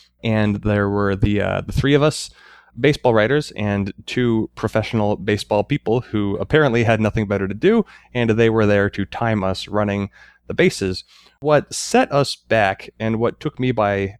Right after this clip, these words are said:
a little bit of surprise was that the entire field, including the infield, was turf.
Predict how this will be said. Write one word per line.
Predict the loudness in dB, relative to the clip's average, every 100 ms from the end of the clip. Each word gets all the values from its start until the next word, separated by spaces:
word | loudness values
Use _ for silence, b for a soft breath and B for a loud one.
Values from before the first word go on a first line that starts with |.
| _
a | 0
little | 0 0
bit | 0
of | -2
surprise | -4 -6 -2 0 -2
was | -4 -2
that | -2 -2
the | -2 0 -2 -4 -4
entire | -4 0 0 0
field, | -2 -2 -2 -2
including | -4 -4 -4 -4 -4
the | -4 -6 -2
infield, | -2 -2 -6 -6 -8
was | -8 -8 -10 -6
turf. | -2 -2 -2 -16